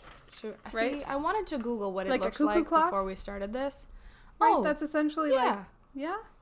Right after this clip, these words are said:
Speaker 1: You're right.
Speaker 2: Okay.
Speaker 1: Maybe. Um, I want the animal, not the show. Thanks, Google.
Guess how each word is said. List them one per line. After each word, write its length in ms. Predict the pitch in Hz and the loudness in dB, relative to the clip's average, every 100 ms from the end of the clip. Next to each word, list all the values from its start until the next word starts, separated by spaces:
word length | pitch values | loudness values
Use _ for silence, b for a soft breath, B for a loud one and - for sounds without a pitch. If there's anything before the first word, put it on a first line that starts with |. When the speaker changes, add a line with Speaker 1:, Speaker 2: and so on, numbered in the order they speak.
| - | -2
Speaker 1:
You're 160 | 480 349 | 0 2
right. 300 | 202 240 - 254 | 0 -2 -4 -10
Speaker 2:
Okay. 100 | 240 | -4
Speaker 1:
Maybe. 380 | 247 294 415 415 | -2 0 -2 -2
Um, 280 | 269 277 285 - | -2 0 -2 -6
I 100 | 262 | -2
want 240 | 294 320 | -2 -2
the 100 | 277 | -6
animal, 380 | 214 214 196 196 | -6 -4 -4 -6
not 240 | 202 208 | -6 -6
the 80 | 196 | -8
show. 320 | - - - - - - - - - - - - - - - - | -12 -12 -14 -18 -18 -18 -18 -20 -20 -20 -20 -20 -20 -20 -20 -14
Thanks, 320 | 220 - - | -12 -12 -12
Google. 360 | - - 214 | -12 -12 -14